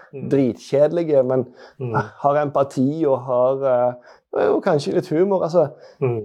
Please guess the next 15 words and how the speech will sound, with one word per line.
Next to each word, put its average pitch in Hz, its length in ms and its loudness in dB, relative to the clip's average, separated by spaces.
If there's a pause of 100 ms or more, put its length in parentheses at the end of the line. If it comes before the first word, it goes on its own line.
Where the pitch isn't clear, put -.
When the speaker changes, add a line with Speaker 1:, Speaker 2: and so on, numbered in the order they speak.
(100)
Speaker 2:
for - 240 0 (920)
vi 180 60 -2
skal 196 280 0
snakke - 340 -6
til 196 140 2
ekte 185 260 -2
mennesker, 170 520 0
vi 165 60 0
skal 165 140 -4
ta 165 180 0
de 165 200 2 (540)
seriøst, 180 580 0
og 170 120 0
vi 165 60 2
skal, 151 480 0